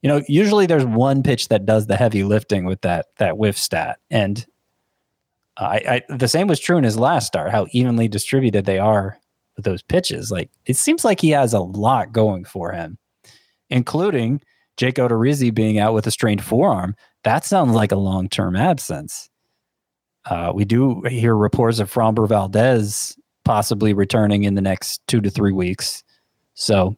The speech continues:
keep that in mind. But for now, Luis Garcia has a chance to make some hay, and I think, I,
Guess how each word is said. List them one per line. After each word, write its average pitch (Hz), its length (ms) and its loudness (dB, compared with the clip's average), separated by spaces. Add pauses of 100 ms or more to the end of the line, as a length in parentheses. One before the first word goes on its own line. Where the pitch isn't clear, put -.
keep 127 160 0
that 139 220 2
in 104 100 0
mind. 87 340 -6
But 90 240 -4 (720)
for 107 160 0
now, 117 680 2
Luis 127 440 0
Garcia 117 500 2
has 104 140 0
a 95 60 -8
chance 110 340 0
to 107 80 0
make 104 200 2
some 92 140 -6
hay, 117 520 0
and 95 160 -4
I 95 80 -2
think, - 580 -2 (1120)
I, 110 120 -2